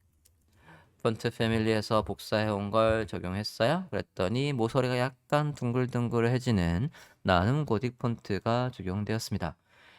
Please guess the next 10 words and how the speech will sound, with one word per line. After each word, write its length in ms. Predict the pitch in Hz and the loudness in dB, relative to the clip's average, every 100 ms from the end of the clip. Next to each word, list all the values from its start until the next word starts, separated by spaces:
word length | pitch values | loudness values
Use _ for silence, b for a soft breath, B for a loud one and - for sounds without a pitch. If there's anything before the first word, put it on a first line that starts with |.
| b | b
이렇게 340 | 123 151 - | -2 -2 2
해서 240 | 135 143 127 | 2 6 4
링크로 720 | 101 143 190 - 185 175 165 | 4 2 0 0 2 4 4
구현하는 480 | 135 123 127 131 123 | 4 4 4 2 0
방식이 540 | 107 95 - 110 120 | 0 -2 -2 -2 -2
있는가 520 | 90 92 95 95 104 | -2 -2 -2 0 0
하면요. 640 | 104 139 147 117 82 90 135 | 2 2 0 0 -2 -2 -10
주석 280 | - - 80 | -16 -16 -14
처리해 220 | - 80 | -10 -10
볼게요. 360 | 80 80 71 | -10 -14 -14